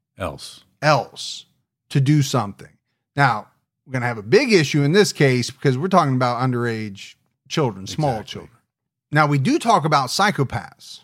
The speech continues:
Speaker 2: a lot. You can have a psychopath who also happens to be a paraphiliac, basically, you know, someone who constantly places his own sexual gratification and need for power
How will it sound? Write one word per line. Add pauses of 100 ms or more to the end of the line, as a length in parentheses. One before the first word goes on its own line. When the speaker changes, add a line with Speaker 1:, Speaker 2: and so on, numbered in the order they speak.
(320)
Speaker 2:
a
lot. (460)
You
can
have
a
psychopath (180)
who
also
happens
to
be (420)
a
paraphiliac, (500)
basically,
you
know,
someone
who
constantly
places
his
own
sexual
gratification
and
need
for
power